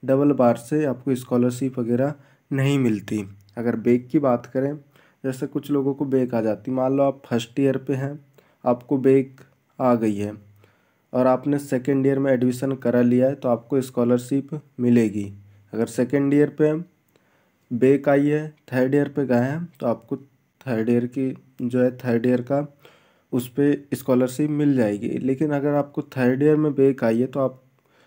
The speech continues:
आगे किसी में एडमिशन तो नहीं लेंगे, इसलिए थर्ड ईयर में दोबारा आपको बैक का तो यहाँ पर आपको स्कॉलरशिप नहीं मिलने वाली है। तो इस प्रकार जो है बैक वालों को भी स्कॉलरशिप मिल जाती है। लेकिन अगर उसी क्लास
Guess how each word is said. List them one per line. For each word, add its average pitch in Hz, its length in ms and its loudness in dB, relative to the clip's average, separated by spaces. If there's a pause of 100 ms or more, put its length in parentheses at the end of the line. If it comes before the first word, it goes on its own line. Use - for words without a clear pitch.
(120)
आगे 131 300 0
किसी 139 320 -4
में 135 140 0
एडमिशन 131 460 0
तो 127 140 -4
नहीं 123 260 0
लेंगे, 139 380 -2 (160)
इसलिए 123 280 -4
थर्ड 120 300 0
ईयर 131 120 2
में 131 140 -2
दोबारा 120 420 2
आपको 123 280 -4
बैक 117 340 -2
का 131 160 -2
तो 127 280 -8
यहाँ 113 160 -4
पर 120 260 -4
आपको 147 400 -4 (480)
स्कॉलरशिप 131 760 0
नहीं 117 320 -4
मिलने 113 320 -2
वाली 98 280 -6
है। 104 120 -8 (420)
तो 147 60 4
इस 147 120 2
प्रकार 151 380 0
जो 143 140 -4
है 147 180 0
बैक 131 280 2
वालों 131 240 2
को 131 160 -6
भी 143 200 -4
स्कॉलरशिप 123 800 -2 (440)
मिल 135 260 2
जाती 127 340 0
है। 127 140 -2
लेकिन 120 360 -2
अगर 135 280 -2
उसी 135 280 -4
क्लास 127 360 0